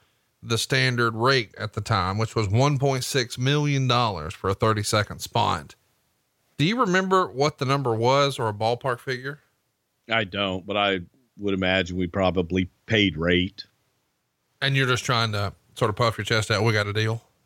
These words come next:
Speaker 2: Yeah.
Speaker 1: The stuntman, Meltzer would say,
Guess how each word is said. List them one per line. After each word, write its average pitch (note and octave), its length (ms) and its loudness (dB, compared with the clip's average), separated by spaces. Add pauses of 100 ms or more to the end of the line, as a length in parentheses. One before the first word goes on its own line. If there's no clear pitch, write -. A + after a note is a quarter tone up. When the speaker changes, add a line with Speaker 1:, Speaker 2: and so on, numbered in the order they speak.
(320)
Speaker 2:
Yeah. B3+ 260 0 (1400)
Speaker 1:
The D3+ 80 0
stuntman, C#3+ 800 0
Meltzer B2 320 -4
would G#2+ 120 -6
say, G#2+ 360 0